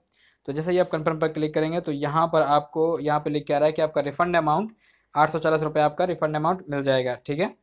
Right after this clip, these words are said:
क्योंकि यहाँ पर कुछ आपका कैंसिलेशन चार्ज कटता है तो उससे छोड़ के आपको जो रिमेनिंग अमाउंट होगा तो यहाँ पर आपको मिल जाएगा। यहाँ पर आप देख सकते हैं कि यहाँ पे लिख के आ रहा है करंट स्टेटस, तो ये कैंसिल हो गया, ठीक है। तो ये हमारा टिकट कैंसिल हो गया और हमारा जो रिफंड अमाउंट है आठ सौ चालीस रुपये हमको मिल जाएगा,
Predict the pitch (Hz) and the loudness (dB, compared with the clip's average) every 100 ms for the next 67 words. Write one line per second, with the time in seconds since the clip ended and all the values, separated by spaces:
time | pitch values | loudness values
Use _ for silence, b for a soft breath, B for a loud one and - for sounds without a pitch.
0 | b b _ 151 151 208 240 - _ _ | b b _ -4 -2 -4 -6 -14 _ _
1 | _ _ _ _ _ _ _ - 143 151 | _ _ _ _ _ _ _ -4 0 2
2 | 160 165 165 156 151 151 156 156 156 151 | 2 0 2 2 4 4 6 4 2 -2
3 | 156 151 151 151 143 143 135 135 143 175 | -2 -2 0 2 2 2 -2 -2 -2 -2
4 | 262 _ _ - 156 156 156 160 151 143 | -6 _ _ -4 -2 -2 -2 -4 -2 -4
5 | 143 185 170 185 165 156 156 151 151 147 | 0 0 0 -2 -4 -4 -4 -4 -4 -4
6 | 143 139 151 - _ _ 147 147 147 147 | -4 -4 -4 -8 _ _ -2 2 2 0
7 | 180 160 139 127 120 143 147 151 147 143 | -2 -2 0 0 0 0 2 6 4 4
8 | 143 147 - 170 165 151 147 143 147 139 | -2 -4 -2 -4 -4 -2 0 0 -2 -2
9 | 143 135 135 160 254 b b b 147 156 | 2 4 4 2 -2 b b b 2 2
10 | 165 156 - 139 156 170 160 190 151 147 | 0 -6 -4 -2 -2 0 -2 0 0 -2
11 | 147 143 - 139 131 127 110 151 196 180 | -2 -6 -6 -4 -2 -4 -4 -4 -4 -2
12 | 165 151 151 151 139 139 143 139 139 135 | 0 2 0 0 -8 -6 -6 -4 -4 -2
13 | 139 143 170 160 147 147 143 143 156 156 | -2 0 0 2 2 0 -2 -2 -4 -4
14 | 147 139 160 165 160 151 143 147 143 143 | -6 -2 -2 -2 -4 -4 -4 -4 -4 -4
15 | 175 156 135 127 120 | -6 -4 0 -2 -2